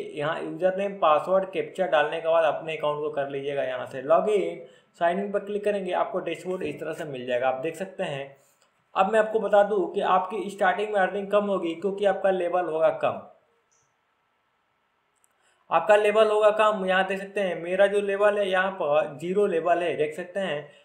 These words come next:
Zero level है। level one के लिए अगर मैं इस पर काम करता हूँ तो मेरा level complete होता जाएगा। ठीक है, तो जितने ज़्यादा level होगा उतने ज़्यादा earning होगी। ठीक है, तो चलिए पहला मैं आपको method जो बताता हूँ,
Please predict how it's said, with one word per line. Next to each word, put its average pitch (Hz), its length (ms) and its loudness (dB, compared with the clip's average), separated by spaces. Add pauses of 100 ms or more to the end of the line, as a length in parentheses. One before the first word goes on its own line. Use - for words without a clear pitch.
(120)
Zero 175 320 0
level 202 320 6
है। 180 260 4
level 185 380 2
one 185 260 0
के 190 80 -2
लिए 185 280 -2
अगर 175 220 0
मैं 180 160 -2 (240)
इस 147 180 -2
पर 175 100 -4
काम 160 220 -2
करता 180 280 -2
हूँ 160 220 -4
तो 175 80 -2
मेरा 151 220 -2
level 156 340 -2 (600)
complete 147 360 -6
होता 139 180 -4
जाएगा। 120 300 -2
ठीक 185 180 -6
है, 180 60 0
तो 151 160 2
जितने 196 260 -2
ज़्यादा 196 240 4
level 202 320 0
होगा 175 220 0
उतने 156 260 -4
ज़्यादा 156 260 0
earning 127 380 -8
होगी। 113 240 -10
ठीक 185 180 -4
है, 156 80 -2 (520)
तो 180 40 -12
चलिए 220 320 2
पहला 220 380 6
मैं 233 120 4
आपको 220 240 2
method 196 320 0
जो 202 100 -2
बताता 190 360 0
हूँ, 165 260 -4